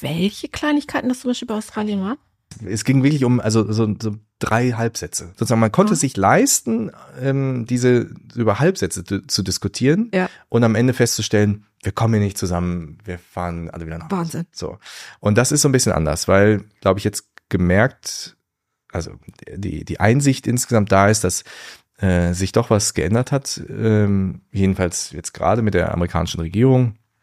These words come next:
Speaker 1: Mhm.
Speaker 2: dass die Welthandelsorganisation also mindestens weiter geschwächt wurde,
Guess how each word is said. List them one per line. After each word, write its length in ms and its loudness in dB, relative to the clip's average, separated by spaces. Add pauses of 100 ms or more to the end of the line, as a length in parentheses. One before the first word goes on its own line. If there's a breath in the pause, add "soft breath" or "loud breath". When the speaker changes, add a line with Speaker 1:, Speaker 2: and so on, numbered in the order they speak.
(120)
Speaker 1:
Mhm. 280 0
Speaker 2:
dass 360 2 (280 loud breath)
die 200 -2
Welthandelsorganisation 1300 -2 (480)
also 260 -8
mindestens 680 0
weiter 220 0
geschwächt 520 -2
wurde, 360 2